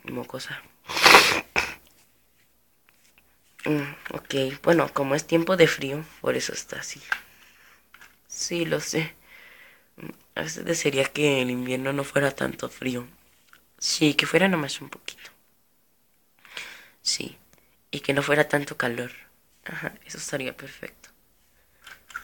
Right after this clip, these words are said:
Vamos a ver. Ay, tontito. Ahora sí te la voy a meter. ¡No!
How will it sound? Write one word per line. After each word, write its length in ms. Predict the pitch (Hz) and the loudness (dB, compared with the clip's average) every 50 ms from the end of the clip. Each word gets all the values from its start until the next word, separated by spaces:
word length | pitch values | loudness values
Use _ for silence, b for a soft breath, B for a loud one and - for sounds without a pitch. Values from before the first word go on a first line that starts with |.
| - - - - - | -16 -20 -20 -20 -20
Vamos 240 | - - 139 143 - - - - | -20 -20 -20 -18 -14 -12 -12 -12
a 100 | - - - - | -12 -14 -18 -20
ver. 140 | - - - - - - - - _ - - - - - - - - - - - - | -20 -20 -20 -20 -20 -20 -20 -20 _ -4 -4 -4 -4 -4 -8 -16 -20 -20 -8 0 4
Ay, 460 | 165 165 175 175 170 156 131 117 - - - - | 6 8 10 10 10 10 8 6 4 0 -6 -12
tontito. 640 | - - - - - - - - - - - - - - - - - - - - | -10 -10 -10 -10 -12 -16 -14 -14 -14 -14 -14 -10 -10 -10 -10 -10 -16 -20 -20 -20
Ahora 120 | - - - | -20 -20 -18
sí 120 | - - | -18 -18
te 140 | - - - | -20 -18 -18
la 80 | - | -18
voy 180 | - - - - | -18 -20 -20 -20
a 60 | - - - | -20 -20 -20
meter. 360 | - - - _ - - - - - - - - - _ _ _ _ b b b b b b b b b b b b b b b b _ - | -20 -20 -20 _ -14 -12 -12 -12 -12 -14 -20 -20 -20 _ _ _ _ b b b b b b b b b b b b b b b b _ -6
¡No! 680 | 170 170 185 196 208 208 214 214 202 196 175 131 - | 0 8 12 12 12 12 12 12 12 10 10 8 4